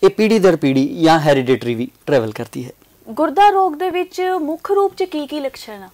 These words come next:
Speaker 1: ਮੁੱਖ ਰੂਪ ਵਿੱਚ ਬੀ ਪੀ ਤੇ ਸ਼ੂਗਰ ਦੇ ਮਰੀਜ਼ਾਂ ਵਿੱਚ ਪਿਸ਼ਾਬ ਵਿੱਚ ਚਿੱਟੇ ਰੰਗ ਦੀ ਝੱਗ ਆਉਣੀ ਸ਼ੁਰੂ ਹੋ ਜਾਂਦੀ ਹੈ, ਜਿਸ ਨੂੰ ਅਸੀਂ ਪ੍ਰੋਟੀਨ ਯੂਰੀਆ ਕਹਿੰਦੇ ਹਾਂ। ਠੀਕ ਹੈ,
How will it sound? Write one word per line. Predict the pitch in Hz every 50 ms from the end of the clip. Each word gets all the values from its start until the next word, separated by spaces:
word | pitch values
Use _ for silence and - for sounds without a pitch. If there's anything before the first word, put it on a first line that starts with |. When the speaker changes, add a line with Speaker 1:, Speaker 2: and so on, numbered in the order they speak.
| - 190
Speaker 1:
ਮੁੱਖ | 220 - -
ਰੂਪ | 185 185 165 147
ਵਿੱਚ | 139 151 143 - - - - _ _ _ -
ਬੀ | 110 139 160
ਪੀ | 151 - 220
ਤੇ | 190 220 196
ਸ਼ੂਗਰ | - - 156 139 135 170 160
ਦੇ | 156 170
ਮਰੀਜ਼ਾਂ | 156 143 127 127 120 113 135 127
ਵਿੱਚ | 120 120 - - - _ _ _ _ _
ਪਿਸ਼ਾਬ | - 156 - - 156 156 156 143
ਵਿੱਚ | 139 139 135 -
ਚਿੱਟੇ | - 143 - - 151 147
ਰੰਗ | 143 131 123
ਦੀ | 120 131 131
ਝੱਗ | - 156 143 120 113 120
ਆਉਣੀ | 117 110 110
ਸ਼ੁਰੂ | - - 123 117
ਹੋ | 113 113
ਜਾਂਦੀ | 110 120 117 - -
ਹੈ, | 123 - _ _ _ _ _ _ _
ਜਿਸ | - - 202 196 - -
ਨੂੰ | 202 190
ਅਸੀਂ | 156 - 156 151 - -
ਪ੍ਰੋਟੀਨ | 160 156 147 - 175 165 156
ਯੂਰੀਆ | 143 131 123 120 123 123 120
ਕਹਿੰਦੇ | 110 - 113 110 123
ਹਾਂ। | - _ _ _ _ _ _ _ _ _ _ _ _ _
ਠੀਕ | - - -
ਹੈ, | 170